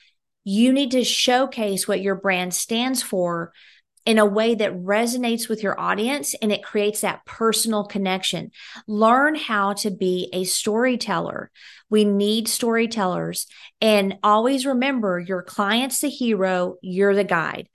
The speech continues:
So you're Yoda to Luke Skywalker. You're Gandalf, um, to the little, the little elf. Good grief, what is his name? Anyway, in Lord of the Rings.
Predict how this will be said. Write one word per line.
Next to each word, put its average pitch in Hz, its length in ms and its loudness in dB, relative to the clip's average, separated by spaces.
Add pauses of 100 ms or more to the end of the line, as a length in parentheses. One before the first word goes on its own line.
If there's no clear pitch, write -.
(220)
So 175 520 2
you're 247 540 4 (160)
Yoda 202 640 2
to 208 120 -4
Luke 196 240 2
Skywalker. 175 760 -2 (260)
You're 208 320 4
Gandalf, 208 720 -2 (340)
um, 190 520 0
to 180 560 -2
the 196 200 0
little, 175 460 -4 (540)
the 185 80 -2
little 170 200 -2
elf. 123 320 -8 (460)
Good 311 160 -4
grief, 175 260 -8
what 190 120 -8
is 185 100 -6
his 170 140 -8
name? - 220 -14
Anyway, 240 280 2 (400)
in 202 240 2
Lord 202 200 0
of 185 80 0
the 175 100 -4
Rings. 180 420 -8